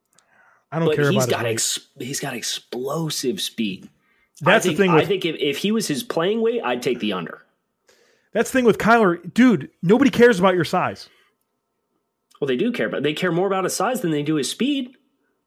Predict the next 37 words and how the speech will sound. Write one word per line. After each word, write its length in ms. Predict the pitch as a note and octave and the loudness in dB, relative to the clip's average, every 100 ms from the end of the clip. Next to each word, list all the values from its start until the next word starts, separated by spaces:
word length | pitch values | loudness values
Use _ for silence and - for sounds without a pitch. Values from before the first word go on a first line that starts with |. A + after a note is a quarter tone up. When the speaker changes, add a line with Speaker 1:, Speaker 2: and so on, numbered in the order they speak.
| _ _ _ _ _ _ _ _ - - _ _ | _ _ _ _ _ _ _ _ -20 -20 _ _
Speaker 1:
I, 160 | D3 F#3+ | -8 -4
not 260 | G3 B3+ C#4 | 2 2 2
for 140 | G#3+ | 2
me. 220 | G#3 D#4+ | 4 6
I, 100 | A#3 | 6
he's 260 | G#3 B3 - | 6 2 0
freaking 480 | - - D#4+ E4+ D4+ | -6 -6 -2 0 -2
small. 600 | A#3+ D4 G4 C4+ - - _ _ | 0 0 2 0 -2 -16 _ _
No 80 | G#3 | 4
matter 200 | A#3 C4 | 6 6
how 180 | F3+ A#3+ | 6 4
you 120 | C#4+ | 4
spin 280 | D4 - A#3+ | 2 2 2
it, 80 | G#3+ | 4
he's 120 | F#3+ | 2
small. 380 | - E3 A2 - _ _ _ - - | 2 0 -2 -6 _ _ _ -20 -6
Speaker 2:
Yeah, 120 | C3+ | 2
Speaker 1:
And 80 | F#3+ | 4
Speaker 2:
but 80 | E3+ | 4
Speaker 1:
so 240 | F#3+ F3+ | 4 6
Speaker 2:
if 60 | F3 | 6
he, 80 | D#3+ | 4
he 160 | C3 E3+ | -2 -2
needs 240 | F#3 - | -2 -2
to 60 | C3+ | -2
meet 220 | B2+ A#2+ | -2 -2
that 200 | A2 F#2 | -4 -2
weight 240 | A2+ A2 | -4 -4
threshold. 580 | - F#2 F2 E2+ B1+ - _ _ _ _ - | -6 -6 -6 -6 -8 -12 _ _ _ _ -8
I 120 | A#2 | -4
guarantee 480 | A#2 C#3+ D#3+ D3+ E3+ | -2 -2 -2 -2 -2
you 60 | B2+ | -2
they're 120 | B2+ | -2
gunning 240 | C3 B2 | -2 -2
for 140 | A#2+ A#2 | -4 -4
two 180 | B2+ | -4
ten. 320 | A#2 D3 F2 | -2 -4 -6